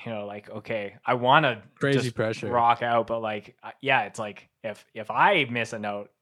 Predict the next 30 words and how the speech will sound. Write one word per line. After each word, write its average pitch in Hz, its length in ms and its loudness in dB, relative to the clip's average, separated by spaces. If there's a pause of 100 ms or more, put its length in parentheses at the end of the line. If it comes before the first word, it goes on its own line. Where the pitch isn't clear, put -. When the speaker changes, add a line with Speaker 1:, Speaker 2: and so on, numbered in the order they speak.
Speaker 1:
it's 120 180 -10
not 139 240 4
even, 123 280 0
like, 107 320 -4
it's 135 160 -10
both 131 300 4
<laughs> - 0 -
sides 123 260 0
Speaker 2:
Yeah. 98 160 -6
Speaker 1:
that 139 160 -4
are 127 80 -6
hearing 135 360 -10
that. 123 100 -6
Speaker 2:
Like, 120 120 -4
you, 123 80 -8
you 135 240 0
know, 127 320 2
you 123 160 -4
know 131 180 0
for 123 160 0
a 120 60 -2
fact 127 360 0
you 123 100 -6
missed. 117 400 -6 (120)
Speaker 1:
<laughs> - 40 -20
Yeah. 120 180 0
Speaker 2:
There's 113 140 0
no 123 160 2
changing 123 420 -4
it. 101 160 -12